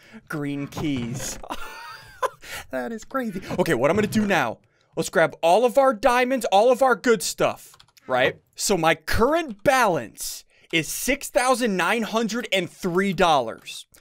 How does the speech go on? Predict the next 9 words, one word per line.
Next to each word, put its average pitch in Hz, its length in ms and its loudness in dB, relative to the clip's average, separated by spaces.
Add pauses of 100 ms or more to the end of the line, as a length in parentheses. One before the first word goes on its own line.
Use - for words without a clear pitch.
(300)
right? 147 240 2
So 170 120 2
if 160 100 -6
I 214 140 2
go 226 220 4
to, 208 680 -2 (400)
uh, 180 140 6
the 170 120 -2
mine, 175 640 0